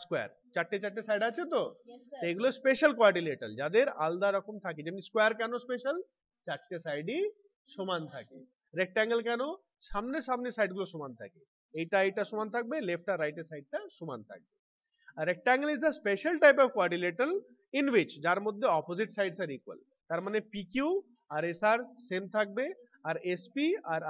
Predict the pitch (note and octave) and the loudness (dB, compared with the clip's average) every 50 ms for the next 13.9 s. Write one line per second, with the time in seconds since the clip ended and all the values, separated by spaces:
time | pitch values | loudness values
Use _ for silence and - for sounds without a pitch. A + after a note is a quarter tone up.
0 | D3 D3 D3+ - - B3+ F4+ G#4 G#4+ - _ _ _ _ - - F#3 E3+ D#3 C#3 | -4 -4 -6 -6 -4 0 0 0 0 -2 _ _ _ _ -6 -4 -4 -4 -4 -6
1 | D3 A#2 G2 _ - - - _ _ _ _ _ _ _ - F3 G3 B3 C4 F#3+ | -10 -12 -12 _ -18 -20 -20 _ _ _ _ _ _ _ -2 2 2 2 2 2
2 | - F3 F3 F3+ G3 A#3+ C4+ E4 E4+ C4+ D4+ D4 A#3 A3 G#3 E3 - D3 A#2+ G#2+ | 2 4 4 4 4 4 4 2 4 4 4 4 4 4 0 -2 -4 -6 -6 -4
3 | A2+ C#3+ D#3 E3 F#3+ G3+ G3+ G3+ A3+ A3 A3 G#3 - G3+ G#3 A3 A3+ A3+ A#3 B3 | -2 -2 -2 -2 -2 -4 -6 -6 -4 -4 -4 -6 -6 -6 -4 0 2 6 6 8
4 | C#4+ E4 - - - - _ _ _ - D#3+ D#3 D#3+ - G3+ G#3 A#3+ D4 D4 - | 6 6 4 0 -12 -18 _ _ _ -6 -6 -6 -6 -6 -4 -2 -2 -2 -2 -4
5 | - E3 D3+ D3 D#3 E3 F3+ A3 G#3+ A3 G3+ G3 F#3+ F3+ F#3 D4+ F#4+ A4 A4 - | -8 -10 -10 -8 -8 -8 -8 -8 -10 -8 -8 -10 -8 -6 -2 0 0 0 0 -2
6 | - _ _ _ _ _ - A#3+ G3+ D#3+ - D3+ B2+ A2+ G#2 G2+ F#2+ - - - | -6 _ _ _ _ _ -4 -2 -2 0 0 0 0 0 -4 -8 -12 -14 -20 -20
7 | _ - D3 C#3+ E3+ G3 G3 F3 F#3+ G3 A#3+ B3+ G3 C#3+ A#2+ A#2 - B2 G2 F2+ | _ -10 -10 -8 -4 -4 -4 -4 -4 -6 -6 -4 -4 -4 -6 -6 -6 -12 -14 -14
8 | _ _ - _ _ _ _ _ _ _ _ _ _ _ - B2 B2 - - - | _ _ -20 _ _ _ _ _ _ _ _ _ _ _ -16 -16 -14 -12 -2 4
9 | F#3+ G3+ A3 A3 A3+ A3+ A3+ A3+ B3+ A#3+ A3+ A#3+ - - E3+ E3 F3 F#3 G3 F#3 | 8 8 8 8 6 2 2 2 2 2 2 0 -2 0 2 2 2 2 0 -2
10 | A3 A3 G#3+ A3+ A3+ G#3 - A#3+ A#3 G#3+ A3+ A3+ G3+ A#3+ A#3 A#3 - A3+ A3 G#3+ | -4 -6 -6 -4 -6 -6 -4 -6 -4 -2 -2 0 0 0 -2 -2 -2 -4 -4 -4
11 | G#3+ - A#3+ A3+ A3+ A#3 B3 C#4 D#4+ E4 - - - - - - - - F3+ F#3 | -2 2 2 2 2 4 4 4 4 2 0 -4 -10 -20 -20 -20 -10 -6 -4 -2
12 | G3 G#3 - - - - - E3+ F#3 G#3 B3 C#4 D4 D#4 D4 D4 D#4 D4+ D#4 - | 0 -2 -2 -4 -8 -6 0 4 6 8 10 10 8 8 6 4 2 2 2 2
13 | B3 A#3+ A#3+ - - A#3 A3+ G#3 - A3+ G3 D#3+ D3 B2+ - - F#2 E2 | 0 0 0 0 0 0 0 0 0 0 -2 -2 -2 -6 -8 -12 -18 -18